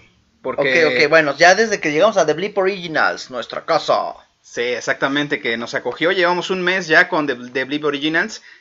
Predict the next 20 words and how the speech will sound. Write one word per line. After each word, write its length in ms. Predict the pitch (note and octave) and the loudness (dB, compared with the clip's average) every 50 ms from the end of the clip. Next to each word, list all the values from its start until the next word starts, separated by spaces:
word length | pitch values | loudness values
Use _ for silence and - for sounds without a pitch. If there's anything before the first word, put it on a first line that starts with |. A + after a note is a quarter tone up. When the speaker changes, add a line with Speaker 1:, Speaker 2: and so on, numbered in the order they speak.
| _ | _
Speaker 1:
De 100 | - C#3 D3+ | 0 2 2
hecho, 220 | D3+ D3+ G3+ G3 | 2 2 2 2
bueno, 240 | F3+ F#3 F3 D#3 C#3 | 4 4 2 2 0
es 100 | C#3 C3+ | 0 0
más 200 | D#3+ D#3 D3+ - | 0 -2 -2 0
tiempo 280 | - E3+ D#3+ D#3 F#3+ - | 0 0 0 0 -2 -4
porque 380 | D#3 C#3+ - C#3+ C3 B2 A#2+ | -4 -4 -2 0 0 2 0
recuerda 400 | A#2 B2 A#2+ - C#3 C#3 D3 D3+ | 0 -2 -2 0 2 2 2 2
que 140 | D3 D#3+ C3+ | 2 2 0
antes 360 | B2+ B2+ A#2+ D3 C#3 C3 - | 0 -2 -2 -4 -6 -6 -6
que, 760 | - C3 A#2+ A2 A2 A2 G#2+ G#2+ G#2 G#2 G2 G2 G2 F#2+ G2 G2+ | -6 -4 -4 -2 -2 -4 -4 -4 -6 -6 -8 -10 -12 -14 -16 -14
de 180 | G2+ A2 A2 | -12 -12 -10
que 100 | - A#2 | -10 -10
empezábamos 520 | B2 A#2+ - B2+ - C#3 C#3 C#3+ C#3+ C#3 C3+ | -10 -10 -10 -4 0 0 2 2 0 -4 -6
a 40 | - | -8
hacer 120 | B2+ C3+ | -8 -6
las 120 | C3+ B2+ | -6 -6
transmisiones 420 | - G#2+ G#2+ G#2+ - C#3 C#3 C3 - | -8 -10 -12 -10 -8 -8 -8 -8 -8
en 100 | B2 C3+ | -6 -2
vivo, 380 | E3 F#3+ F#3 E3 E3 F#3+ G3 | -2 0 2 2 0 0 -2